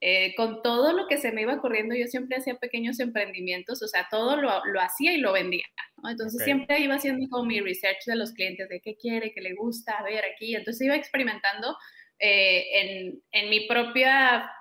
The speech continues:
Speaker 1: eh, en mi propio expertise, como que siempre consideraba que si iba a hacer algo o vender algo, tenía que serme experta. Entonces, por eso quería ser chef. Y en ese momento no me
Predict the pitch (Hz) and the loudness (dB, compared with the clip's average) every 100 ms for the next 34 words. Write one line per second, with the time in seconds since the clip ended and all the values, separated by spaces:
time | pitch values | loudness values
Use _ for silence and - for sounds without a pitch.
0 | - 214 214 226 226 233 254 294 - 233 | -4 -2 -2 -2 -2 -2 -2 -2 -2 -2
1 | 190 - 233 202 - - 202 190 208 214 | -2 -4 -4 -4 -8 -12 -12 -6 -4 0
2 | 226 240 254 269 233 214 226 214 196 196 | -2 -2 -2 0 4 4 2 -2 -6 -6
3 | 202 240 262 247 233 226 220 208 185 185 | -2 -2 0 2 2 2 0 -2 -2 0
4 | 196 214 240 190 180 185 208 208 208 208 | 0 0 -4 -2 -2 -4 -4 -4 -4 -6
5 | - - - - _ _ - - - - | -6 -8 -10 -10 _ _ -20 -20 -18 -18
6 | - - 226 233 262 320 247 208 247 214 | -20 -8 -2 2 2 2 2 2 2 2
7 | 160 233 226 233 440 - - - - 247 | 2 2 -2 2 2 0 -10 -16 -6 -2
8 | 247 247 247 247 294 294 254 262 254 | 2 2 2 2 2 2 0 0 -2